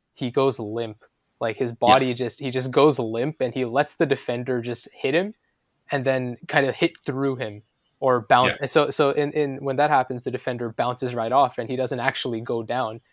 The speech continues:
Speaker 1: He's able to put his hand down to brace the, the impact, or he, he's able to stay on his feet still.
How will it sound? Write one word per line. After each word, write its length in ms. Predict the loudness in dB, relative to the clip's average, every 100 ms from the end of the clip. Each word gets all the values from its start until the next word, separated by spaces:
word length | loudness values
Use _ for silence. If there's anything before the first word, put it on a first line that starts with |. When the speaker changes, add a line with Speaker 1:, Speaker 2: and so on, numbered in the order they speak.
| -8
Speaker 1:
He's 180 | -4 -2
able 140 | -2
to 60 | -2
put 180 | -4 -4
his 100 | -4
hand 180 | -6
down 160 | -6 -6
to 60 | -6
brace 280 | -6 -6
the, 160 | -8 -14 -10
the 100 | -8
impact, 460 | -4 0 0 -4
or 140 | -8 -8
he, 60 | -8 _ _
he's 180 | -6 -2
able 180 | -2 0
to 160 | -2 -2
stay 220 | -2 -2
on 100 | 0
his 140 | -4
feet 240 | -4 -6 -4
still. 300 | -4 -4